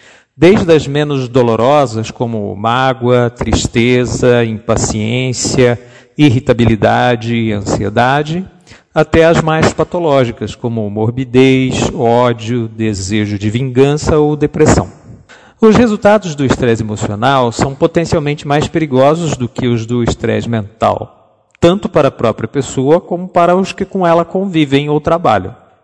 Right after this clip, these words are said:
Instabilidade emocional, dificuldade de atenção e concentração,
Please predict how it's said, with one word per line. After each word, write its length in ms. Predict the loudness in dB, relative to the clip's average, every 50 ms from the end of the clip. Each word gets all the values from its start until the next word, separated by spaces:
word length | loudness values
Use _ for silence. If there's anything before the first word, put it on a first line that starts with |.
| _ _ _ _ _ _ _ 0
Instabilidade 1080 | 2 2 2 2 0 0 -2 -4 -2 -2 -2 -2 -2 -2 -2 0 0 0 0 0 -2
emocional, 1160 | -4 -4 -6 -4 -4 -4 -2 2 2 4 4 2 2 0 -4 -10 -14 -20 -20 _ _ _ _ _ _ _ _ _ _ _ -2
dificuldade 580 | 0 0 0 2 0 2 4 4 2 2 2
de 80 | 0 0
atenção 420 | 0 0 -2 -2 -2 -2 -2 -4
e 40 | -4
concentração, 1080 | -6 -6 -4 -2 -2 -2 -2 -2 -2 0 0 0 -2 -2 0 0 0 0 -2 -4 -8